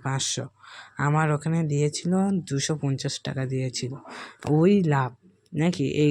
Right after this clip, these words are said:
গেমটাই লাভ। তোমার পাঁচ দিন পরে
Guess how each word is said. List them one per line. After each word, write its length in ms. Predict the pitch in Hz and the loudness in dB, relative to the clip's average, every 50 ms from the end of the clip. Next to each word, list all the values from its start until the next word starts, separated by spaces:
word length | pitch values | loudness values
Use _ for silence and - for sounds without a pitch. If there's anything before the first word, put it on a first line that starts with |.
| 147 | 4
গেমটাই 320 | 156 156 160 156 - 143 131 123 | 4 2 2 2 0 0 -2 -2
লাভ। 100 | 135 143 - - - - - - - - | -4 -8 -10 -14 -20 -20 -18 -16 -8 -2
তোমার 260 | 143 147 160 165 180 170 - - _ _ _ - - | 0 2 4 4 4 2 0 -4 _ _ _ -2 0
পাঁচ 260 | 147 147 147 151 151 147 147 - _ - | 2 4 4 2 2 0 -2 -6 _ 0
দিন 240 | - 180 185 202 208 220 247 - _ _ _ _ _ _ _ _ _ - | 2 4 4 4 2 0 -2 -6 _ _ _ _ _ _ _ _ _ 0
পরে 320 | 165 156 151 151 160 175 | 2 2 4 4 4 4